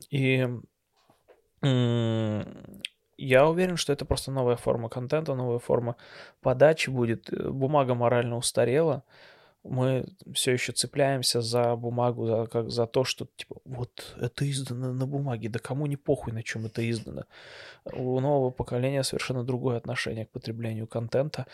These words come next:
Э, для него нет абсолютно никакой разницы, на чём оно, и цифровое восприятие, э, идёт из миллионов тиктоков и клипарт мышления. Э, у нас, э, в принципе, всё изменилось. Всё уже здесь даже, да, другие старики даже это прочухали. Тот же Дюран,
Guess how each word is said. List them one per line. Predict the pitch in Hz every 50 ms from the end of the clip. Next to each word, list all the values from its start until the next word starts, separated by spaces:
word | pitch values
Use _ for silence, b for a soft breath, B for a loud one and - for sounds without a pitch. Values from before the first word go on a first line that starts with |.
| B B B B B B B B -
Э, | - 113 - - 123
для | 120 120 120
него | 117 117 117 117
нет | 117 117 110 - 113
абсолютно | 107 - - 98 95 - - 78
никакой | 82 104 - - - - 101 113
разницы, | 107 104 104 - - - - - -
на | 87 104
чём | - - - 123 110
оно, | 98 101 101 64 64
и | - -
цифровое | - - 143 - - - 113 117 113 113 110 110 101
восприятие, | 107 - - - - 113 117 117 123 - - - 117 - B B B B B B B B B -
э, | - 123 107 110 120
идёт | 110 113 117 107 -
из | 117 113
миллионов | 113 117 117 117 117 113 110 113 -
тиктоков | - - - - - 113 - - 110 -
и | -
клипарт | - - 127 - - 113 113 -
мышления. | 110 117 - - 120 117 107 92 80 62 - - B B B B B B B -
Э, | - -
у | 120 120 120 127
нас, | 131 139 131 120 - - -
э, | - - 120 120
в | -
принципе, | - - 180 208 - - 143
всё | - - 131 120 113
изменилось. | 110 113 117 117 120 120 117 104 - - - _ - -
Всё | - - - 139 139 139
уже | 135 131 131 131 131
здесь | 123 120 120 110 113 139
даже, | 131 120 120 117 110
да, | 110 123 139 139 120 110 110
другие | 110 104 107 117 123 123 123 147 156 147
старики | 139 - - 127 123 123 - 139 120
даже | 104 113 107 101 101
это | - -
прочухали. | - - 120 113 - - 123 - - - -
Тот | - 123 113
же | 113 110
Дюран, | 123 127 123 131 127 120 113